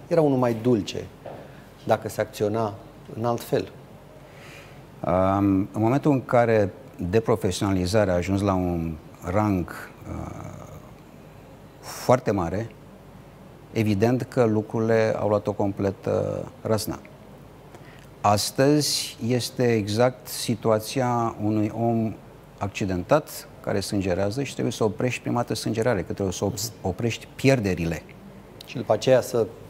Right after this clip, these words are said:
Speaker 2: Și ulterior să
Speaker 1: repari
Speaker 2: poți
Speaker 1: ce
Speaker 2: să
Speaker 1: se poate repara.
Speaker 2: repari.
Speaker 1: Da.
Speaker 2: Deci pierderile, cel puțin în economie, se opresc stabilind niște reguli precise.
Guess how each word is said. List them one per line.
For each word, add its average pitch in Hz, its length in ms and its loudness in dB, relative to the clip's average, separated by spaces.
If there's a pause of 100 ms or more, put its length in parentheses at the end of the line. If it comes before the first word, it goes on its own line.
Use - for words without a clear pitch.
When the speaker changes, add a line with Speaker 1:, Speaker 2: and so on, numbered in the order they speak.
(240)
Speaker 2:
Și - 320 0
ulterior 127 680 6
să 113 60 6
Speaker 1:
repari 113 260 4
Speaker 2:
poți 123 160 4
Speaker 1:
ce 110 60 2
Speaker 2:
să 123 80 2
Speaker 1:
se 120 60 6
poate 110 320 2
repara. 104 180 2
Speaker 2:
repari. - 380 2 (240)
Speaker 1:
Da. - 80 -10 (220)
Speaker 2:
Deci 92 300 -2
pierderile, 165 760 4 (880)
cel 139 160 4
puțin 131 300 2
în 117 140 4
economie, 104 680 0
se - 180 0
opresc 135 600 0
stabilind 127 420 2
niște 143 180 0
reguli 135 240 0
precise. - 480 -4